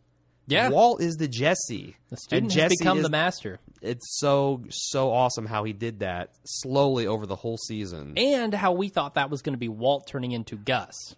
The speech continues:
Speaker 2: Right. And Walt,
Speaker 1: And he pulled it over on
Speaker 2: Walt
Speaker 1: us.
Speaker 2: begging actually kinda got me emotionally involved, and I'm like, "Wow, Jesse's gonna crack here," 'cause he was, like, whimpering and
Speaker 1: Hmm.
Speaker 2: almost on his knees, like, "Please, I beg of you, help." And Jesse said, "Last time I helped,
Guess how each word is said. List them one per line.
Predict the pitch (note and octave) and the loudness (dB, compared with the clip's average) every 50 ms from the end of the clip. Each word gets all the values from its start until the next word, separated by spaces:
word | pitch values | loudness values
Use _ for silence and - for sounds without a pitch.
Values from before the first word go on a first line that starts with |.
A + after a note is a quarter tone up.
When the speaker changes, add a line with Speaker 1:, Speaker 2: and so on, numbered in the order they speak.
| _ _ - | _ _ -2
Speaker 2:
Right. | A2 G#2 F#2+ F2 E2+ - - | 0 2 2 2 0 -2 -2
And | - C3+ C#3 C#3 C#3 | -2 -2 -2 0 0
Walt, | E3 - | 0 2
Speaker 1:
And | B2 B2 | 2 0
he | A#2+ | -2
pulled | C3 A#2 - C3 B2+ B2 C3+ | -4 -2 -2 -2 0 0 -2
it | C#3 E3 | -2 -2
over | F#3+ D#3 A#2 G#2 | -2 -2 -2 -2
on | G2 | 2
Speaker 2:
Walt | C#3+ G3+ B3 C4+ - | 4 6 6 4 4
Speaker 1:
us. | D3 | 2
Speaker 2:
begging | C3 D3 F3+ G#3+ F#3+ F3 C#3 B2 | 2 4 4 4 2 0 0 2
actually | B2 C#3 F3 - - D3 B2+ | 2 2 0 0 -2 -4 -4
kinda | - C#3 C3 C3 | -2 -2 -2 0
got | A2+ B2 A#2+ F2 G#2+ | 2 2 2 2 2
me | A#2+ A#2 | 0 -2
emotionally | G#2 G2 G#2 G#2+ A#2+ C3 - - B2+ A2+ G#2+ G#2+ G#2+ G#2 G2 F2 | -2 0 0 0 0 0 -2 -6 -6 -6 -4 -4 -4 -4 -4 -4
involved, | F#2+ F#2+ F2+ G2 G#2+ B2+ C#3+ C#3 C3 A2+ G#2+ | -6 -6 -4 -2 2 2 4 2 2 0 -2
and | G#2 G2 | -4 -6
I'm | G2 G2 | -4 -4
like, | G2 F#2+ D#2+ F2 | -4 -4 -4 -4
"Wow, | G2+ A#2+ C3+ B2 | -4 -2 -2 -2
Jesse's | - - A#2 A#2+ - - A2+ G#2+ | -2 -2 -4 -6 -6 -8 -10 -10
gonna | A2 F#2+ F2 E2 | -8 -8 -8 -10
crack | - - A#2+ B2+ D3 D#3+ - - | -8 -4 -2 -2 -2 -2 -4 -8
here," | - F2 | -10 -10
'cause | - G2+ F#2 - | -8 -10 -8 -6
he | C#3 D3 | -6 -6
was, | D3 C3+ | -4 -4
like, | A2+ F#2+ F#2 | -6 -6 -6
whimpering | F#2+ A2 C3 D3+ D3 - A2 G2+ F#2+ F#2 F#2 F#2 F#2+ | -4 -4 -4 -4 -4 -4 -4 -4 -4 -4 -6 -4 -4
and | G2+ | -2
Speaker 1:
Hmm. | B2 | -2
Speaker 2:
almost | - G3 F3+ - | -2 -2 -2 -2
on | C#3+ B2+ A#2+ G#2+ | -2 -2 -2 -2
his | F#2+ F2+ | -4 -6
knees, | F#2 G2 G#2+ B2+ D3 C#3+ B2 G#2+ F#2+ F2 | -6 -6 -4 -4 -2 -2 -2 -4 -4 -4
like, | G2+ G#2 G2+ - - _ _ _ | -4 -4 -4 -4 -6 _ _ _
"Please, | - D#3+ C#3+ D3 D3+ C#3+ C3 A#2+ | -12 -8 -8 -6 -6 -6 -4 -4
I | A#2+ G#2+ | -4 -6
beg | G2+ G#2+ B2+ C3 C#3+ C3 | -4 -4 -2 -2 -2 -2
of | B2+ G#2 | -4 -6
you, | G#2 G2 G2 | -6 -6 -4
help." | A2 C3+ D3+ C#3 A#2 G#2 - - - | -2 -2 0 0 0 -2 -4 -6 -6
And | A2 A2 G2+ | -6 -6 -4
Jesse | G#2+ B2+ C3 C3 - - B2 A#2+ A#2+ A#2 A2+ | -2 -2 -2 -2 -4 -6 -6 -6 -6 -6 -8
said, | A2 - - A#2+ A2+ A2 G#2+ G#2+ G#2+ - _ _ _ _ _ _ _ _ _ _ _ _ _ _ _ _ _ - | -8 -6 -4 -2 0 0 0 -2 -4 -8 _ _ _ _ _ _ _ _ _ _ _ _ _ _ _ _ _ -2
"Last | A2 C3 D3+ E3 - | 0 2 2 2 2
time | - E3+ D#3+ | 0 -2 0
I | D#3 C#3 | 0 -2
helped, | C#3+ C#3+ C#3 - - | -2 -2 -2 -4 -6